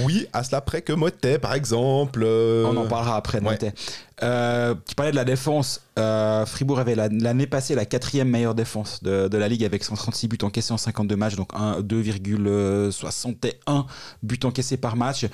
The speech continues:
Speaker 2: C'était très solide, mais où Fribourg avait de la peine l'année dernière, c'était à marquer des buts.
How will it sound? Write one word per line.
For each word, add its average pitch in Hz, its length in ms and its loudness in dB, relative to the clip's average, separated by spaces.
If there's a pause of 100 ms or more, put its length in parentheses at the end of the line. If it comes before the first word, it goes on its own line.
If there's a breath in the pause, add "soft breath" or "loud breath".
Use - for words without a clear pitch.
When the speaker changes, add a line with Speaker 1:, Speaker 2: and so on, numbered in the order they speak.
(340 loud breath)
Speaker 2:
C'était - 480 -2 (300)
très 139 180 0
solide, 131 560 0
mais 101 160 -2 (220)
où 160 140 0
Fribourg 135 420 0
avait 110 140 0
de 107 60 2
la 104 100 0
peine 120 260 -2
l'année 104 220 2
dernière, 104 360 0
c'était - 220 -6
à 90 60 -2
marquer 90 280 -6
des 92 100 -2
buts. 104 140 -2